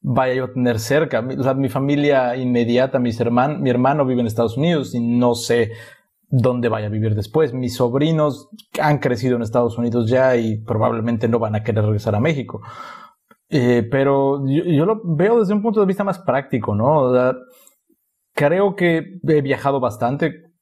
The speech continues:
conozco muchos países ya, y si pienso que estando viejo y tal vez teniendo algunos ahorros,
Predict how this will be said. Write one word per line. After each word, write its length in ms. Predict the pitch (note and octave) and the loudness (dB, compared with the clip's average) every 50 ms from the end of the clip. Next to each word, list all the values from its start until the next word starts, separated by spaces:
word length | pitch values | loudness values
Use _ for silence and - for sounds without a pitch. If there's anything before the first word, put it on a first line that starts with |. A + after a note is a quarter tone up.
| _ _ | _ _
conozco 520 | - - B2+ B2 B2+ A#2+ - - - C3 | -2 -2 0 2 0 -2 -2 0 -2 -2
muchos 460 | A2 A#2+ A#2+ B2 B2 B2 B2+ B2+ A2+ A2 | -2 -2 -2 0 0 0 -2 -4 -6 -4
países 360 | - A2+ A2+ A#2 A#2+ A#2 G#2 | -2 -2 -2 0 0 0 2
ya, 260 | A2 A2 A2+ C#3+ E3 - - - - - - - _ _ _ _ _ - | 2 2 2 0 -2 -4 -10 -20 -20 -20 -20 -20 _ _ _ _ _ -2
y 600 | F3 D#3+ D3+ D3+ D3 D3 D3 D3 C#3+ C#3+ C#3 C3 | 2 2 4 4 4 2 2 2 2 2 0 0
si 800 | - - - - - C3+ B2+ B2+ B2+ B2+ B2 A#2+ - - - _ _ _ _ _ _ _ _ - | -4 -10 -10 -4 0 2 2 4 4 2 2 0 -4 -10 -20 _ _ _ _ _ _ _ _ -2
pienso 560 | C#3+ D3 D#3 D#3+ E3 D#3+ - - C3 A#2+ A2 | 0 2 2 2 0 0 -2 -2 -4 -4 -4
que 100 | - B2+ | -4 -6
estando 440 | A2 A2 - D3 C3+ C3+ C3 C3 A#2+ | -4 -2 0 0 0 0 0 0 0
viejo 800 | A#2+ B2 B2 B2+ C3 B2+ - - C#3+ C3+ B2+ B2+ B2+ B2+ - - | 2 2 2 2 2 0 -2 -2 0 0 0 0 0 0 0 -2
y 160 | B2 A2 A2 | -2 -4 0
tal 160 | - B2+ B2+ | 0 0 0
vez 160 | B2 A#2+ G#2+ - | 0 -2 -4 -4
teniendo 260 | A#2+ A#2+ B2 B2 B2 | -4 -2 0 2 2
algunos 340 | A#2+ A#2+ B2+ B2+ A2+ G#2+ A2 | 2 2 2 0 -2 -2 0
ahorros, 480 | G#2+ A#2 B2 B2+ D3+ E3+ F3 F3 - | 0 0 2 2 0 -2 -2 -4 -10